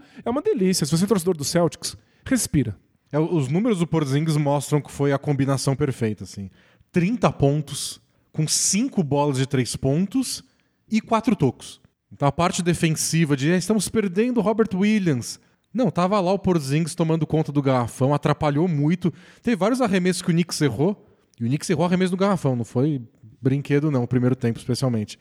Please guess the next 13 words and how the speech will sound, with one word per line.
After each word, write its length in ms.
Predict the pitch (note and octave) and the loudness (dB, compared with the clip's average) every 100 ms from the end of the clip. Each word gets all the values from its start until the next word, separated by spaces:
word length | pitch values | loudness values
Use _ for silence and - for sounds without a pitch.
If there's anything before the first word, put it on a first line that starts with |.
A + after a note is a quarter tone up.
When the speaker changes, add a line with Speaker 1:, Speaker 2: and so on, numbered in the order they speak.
| - - - - | -20 -20 -20 -4
Speaker 2:
Com 100 | A#3+ | 0
o 20 | |
Porzingis 420 | F4+ C#4+ F#3 C#4 | 2 2 2 2
lá 100 | A3+ | 0
enchendo 340 | D4 - A3 E4 | 2 2 2 2
o 40 | |
saco. 480 | - F#3 F#3+ A#2 G2 _ _ _ _ | 2 2 0 -4 -12 _ _ _ _
E 120 | G#3+ A3 | 0 2
outras 280 | F#3 A#3+ | 2 2
ele 100 | B3 | 2
deu 180 | B3 D#4+ | 2 2
toco 320 | - G#3+ A3 | 2 0 0
mesmo. 400 | F3 D#3+ C3 A#2+ | 2 2 2 -4